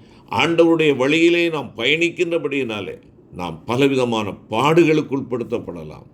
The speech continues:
மறந்து போகாதீங்க, சோர்ந்து போகாதீங்க. உங்களுடைய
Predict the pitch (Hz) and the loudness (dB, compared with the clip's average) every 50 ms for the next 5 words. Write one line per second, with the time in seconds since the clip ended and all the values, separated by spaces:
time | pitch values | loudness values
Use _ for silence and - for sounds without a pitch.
0 | _ - - _ - _ _ - - - - 71 80 87 98 107 107 113 113 107 | _ -20 -20 _ -20 _ _ -20 -20 -18 -12 -8 -6 -4 -2 0 0 0 0 0
1 | 107 101 104 101 95 90 90 87 87 87 - 80 - - - 98 104 123 123 120 | 0 0 2 0 0 -2 -2 -4 -4 -6 -6 -8 -10 -6 -2 2 2 2 2 2
2 | 120 113 - 104 101 98 95 87 80 82 80 71 76 78 65 - - - - - | -2 -2 -2 -2 -2 -2 -2 -4 -6 -8 -10 -10 -10 -12 -12 -14 -18 -20 -20 -20
3 | - - - - - - 90 92 95 95 95 90 90 87 | -20 -20 -20 -20 -14 -10 -8 -4 -2 -2 -2 0 -2 -4